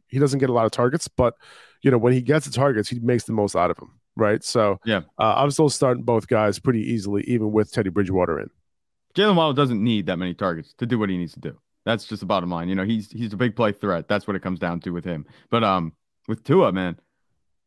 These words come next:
Speaker 2: I don't know what to expect. Like you say, his future in the N F L is uncertain. Like, it's just interesting the way they've handled his injuries. You know, obviously, you can clown on the medical staff as much as you want,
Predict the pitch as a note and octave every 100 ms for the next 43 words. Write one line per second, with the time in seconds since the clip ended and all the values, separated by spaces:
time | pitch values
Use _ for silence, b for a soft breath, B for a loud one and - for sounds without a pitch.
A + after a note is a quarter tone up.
0 | - D#3 F3 C#3 C#3+ C3 G#2 G2+ F2 F2+
1 | E2 G#2 G2 A2+ B2+ A#2+ A2+ G2 - B2
2 | A2+ G#2 G2 G2+ G2 A2 A2 F#2 - F#2+
3 | E2+ F2 G#2 G#2+ _ _ _ _ _ _
4 | _ _ _ - D3 - D#3+ D#3 C#3+ D3
5 | C#3 C3+ B2+ A#2 A#2+ A2 G2 A2 G#2+ F#2+
6 | F#2 F2+ F#2 E2 - - - C3 B2+ C#3
7 | D3 C#3+ C#3+ B2 - _ - - C3 A#2
8 | B2 B2 B2 A2+ G#2+ G2 G#2+ G#2+ A2 A2
9 | G#2 G#2 F2+ F#2 - A2+ G#2+ G#2 G2+ G2
10 | E2+ G#2+ E2+